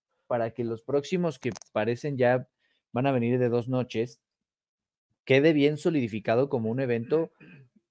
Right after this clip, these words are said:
prácticamente al nivel de WrestleMania, porque parece que WrestleMania va a salir de Estados Unidos. Por eso se quieren quedar con un evento fuerte dentro de Estados Unidos y ese va a ser SummerSlam.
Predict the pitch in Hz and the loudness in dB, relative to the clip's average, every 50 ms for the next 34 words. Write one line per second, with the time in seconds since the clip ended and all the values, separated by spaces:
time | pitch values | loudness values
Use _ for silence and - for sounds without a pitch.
0 | _ _ _ _ _ _ _ _ - - 117 113 - - 147 127 127 113 113 113 | _ _ _ _ _ _ _ _ -8 -6 -6 -4 -4 -4 -2 -2 -2 -2 -2 -2
1 | 117 117 151 143 135 120 107 113 113 120 139 143 131 120 92 101 113 117 123 120 | 0 0 0 0 0 0 -2 -2 0 2 2 2 2 0 -2 -6 -6 -4 -4 -4
2 | 110 104 101 104 - 120 - - 110 - 113 107 107 107 117 147 143 165 151 143 | -4 -4 -4 -4 -6 -6 -6 -6 -6 -4 -4 -4 -4 -2 -4 -4 0 2 2 2
3 | 135 127 - 110 107 110 113 110 110 117 127 120 117 117 117 123 127 - 123 117 | 2 0 -2 -4 -6 -4 -4 -4 -2 -2 0 0 2 2 2 0 0 -2 -2 0
4 | 120 151 196 196 170 143 113 - - 113 110 110 110 98 98 101 107 139 170 165 | 2 2 2 2 2 2 0 0 -2 -2 -2 0 -2 -2 -4 -6 -4 -2 0 0
5 | 131 101 - - _ _ _ _ _ _ _ _ _ _ _ _ 110 107 113 110 | 0 -2 -4 -10 _ _ _ _ _ _ _ _ _ _ _ _ -6 -6 -4 -4
6 | 143 135 139 117 - - 127 160 185 175 - - 113 113 113 110 - - 113 117 | -4 -4 -6 -6 0 0 0 0 0 -2 -2 0 0 0 0 -2 -4 -6 -6 -4
7 | 117 117 110 110 110 107 104 117 110 101 104 104 101 98 - 123 107 110 135 180 | -4 -4 -2 -2 -4 -4 -4 -6 -8 -6 -6 -6 -6 -2 -2 -2 0 0 0 -2
8 | 202 - 160 139 113 104 98 - - 92 95 92 - - 135 156 160 143 127 156 | -2 -4 -4 -2 -2 -4 -4 -4 -6 -6 -6 -6 -8 -8 -10 -8 -6 -4 -4 -4
9 | 190 190 - 123 - - 107 95 92 92 - 107 117 - - 208 214 180 131 123 | -4 -4 -6 -6 -4 -2 -2 -2 -2 -4 -4 -8 -6 -6 -8 -8 -6 -8 -8 -10
10 | 107 - | -12 -14